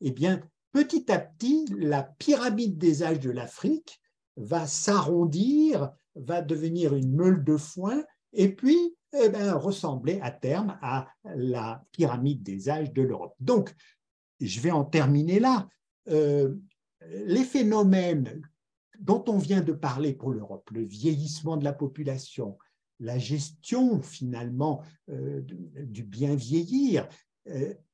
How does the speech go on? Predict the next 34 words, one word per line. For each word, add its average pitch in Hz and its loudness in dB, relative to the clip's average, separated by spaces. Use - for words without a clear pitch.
pour 175 -4
l'instant, 202 2
ça - -6
semble 180 -4
un 139 -2
petit 143 -8
peu, 143 4
euh, 113 -8
très - -2
lointain, 170 0
euh, 113 -12
à 117 -8
l'Afrique, 147 0
puisqu'elle 139 -2
a 135 -2
une 127 -2
population 127 -10
extrêmement 123 -6
jeune, 254 -2
mais 139 0
ça 190 -4
va 269 0
venir, 254 6
et 147 2
ça 143 -4
va 143 4
venir 190 2
assez 208 2
vite, 214 -2
même 160 -2
plus 208 0
vite 247 2
qu'on 180 -2
l'imagine. 135 -2